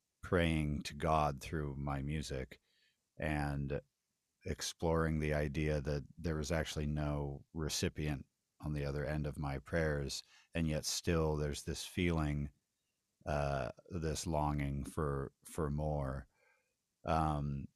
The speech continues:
and now I kinda just think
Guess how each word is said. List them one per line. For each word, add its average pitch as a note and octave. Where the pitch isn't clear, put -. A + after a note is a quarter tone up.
and E2
now G2+
I F#2
kinda F2+
just D#2+
think F2